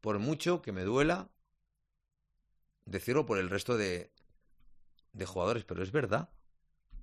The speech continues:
Es verdad. Hay jugadores que no vamos a vender.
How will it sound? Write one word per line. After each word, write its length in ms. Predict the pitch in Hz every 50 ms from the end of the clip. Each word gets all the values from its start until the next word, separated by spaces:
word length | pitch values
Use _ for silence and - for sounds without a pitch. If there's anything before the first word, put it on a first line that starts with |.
| - - _ _ _ _ _ _ _ _ _ - - - - - _ -
Es 140 | - 76 85
verdad. 360 | 107 117 107 101 - 151 - - _ _ _ _ _ _ _ _ _ _ _ _ _ _ _ _ _ _ _ _ _ _ _ _ _ _ _ _ _ _ _
Hay 140 | - 101 98
jugadores 400 | - 113 110 107 147 180 170 165
que 80 | - 104
no 100 | 95 87
vamos 240 | 87 87 85 -
a 60 | 90 87
vender. 420 | 85 80 80 82 78 - -